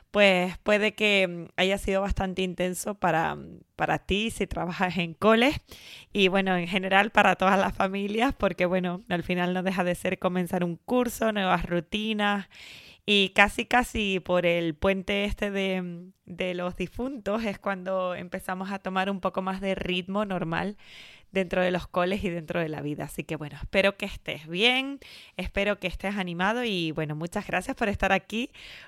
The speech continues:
un viernes más, un viernes cada quince días en este encuentro que tenemos radiofónico,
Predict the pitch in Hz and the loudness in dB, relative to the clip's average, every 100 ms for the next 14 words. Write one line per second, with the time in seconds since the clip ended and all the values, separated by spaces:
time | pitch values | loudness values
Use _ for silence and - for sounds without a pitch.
0 | - 233 220 220 214 208 208 202 196 202 | -6 -4 -2 2 2 2 4 4 4 0
1 | 175 196 294 254 208 190 190 196 202 185 | -2 0 0 -2 -4 -2 -2 -2 -2 0
2 | 180 175 190 180 185 185 220 330 - _ | 0 0 -6 -2 -2 0 0 -2 -6 _
3 | _ _ _ _ _ - 196 190 196 185 | _ _ _ _ _ -4 -2 0 0 0
4 | 196 180 185 180 - 175 180 190 254 - | -2 0 0 0 0 0 0 -2 -6 -12
5 | - - - _ 190 190 196 196 214 - | -20 -20 -20 _ -2 4 8 8 6 4
6 | 208 214 240 277 | 0 0 0 -2